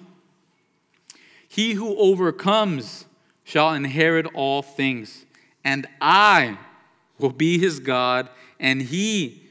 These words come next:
shall be my son, and she shall be my daughter." Verse eight, "But the cowardly, the unbelieving, the abominable, murderers, sexually immoral, sorcerers, idolaters,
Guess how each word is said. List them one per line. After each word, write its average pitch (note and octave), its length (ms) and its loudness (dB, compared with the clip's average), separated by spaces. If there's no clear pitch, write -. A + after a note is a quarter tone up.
shall C3+ 240 -2
be C3 160 -4
my B2 180 -4
son, A2+ 400 -10
and C3 200 0
she G3+ 460 -4
shall C3 220 -8
be C3+ 120 -8
my C3 220 -6
daughter." B2 460 -2
Verse D3 280 2
eight, F3+ 500 0
"But D#3 140 0
the D#3 100 2
cowardly, F#3+ 720 4
the E3 160 4
unbelieving, F#3 840 -2
the G#3 80 2
abominable, E3 840 0
murderers, A3 800 0
sexually G3 640 -4
immoral, F3 720 -2
sorcerers, A3+ 960 0
idolaters, G3 960 2